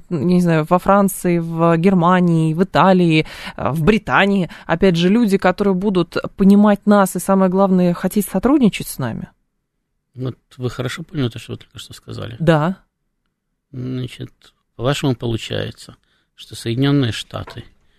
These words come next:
Speaker 2: которые в двухтысячном году были неоспоримым гегемоном,
Speaker 1: Так.
Speaker 2: авторитетнейшей страной в мире, авторитетнейшей, повторяю, э, значит, привлекательнейшей, э,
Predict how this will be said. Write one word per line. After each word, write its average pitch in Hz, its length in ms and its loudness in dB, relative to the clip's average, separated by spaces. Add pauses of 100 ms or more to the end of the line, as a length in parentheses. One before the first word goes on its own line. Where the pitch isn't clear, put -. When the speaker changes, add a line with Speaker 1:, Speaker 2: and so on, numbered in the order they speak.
(180)
Speaker 2:
которые 127 640 -2
в 107 300 -10
двухтысячном - 880 -4
году 104 440 -12 (640)
были 123 300 0
неоспоримым 120 720 0
гегемоном, 101 720 -6 (380)
Speaker 1:
Так. 170 260 0 (280)
Speaker 2:
авторитетнейшей 127 840 -4
страной 110 500 -4
в 101 80 -6
мире, 98 340 -8 (180)
авторитетнейшей, - 800 -8
повторяю, - 400 -20 (600)
э, 113 140 -8
значит, 117 340 -10
привлекательнейшей, 117 1120 -2 (720)
э, 110 800 -10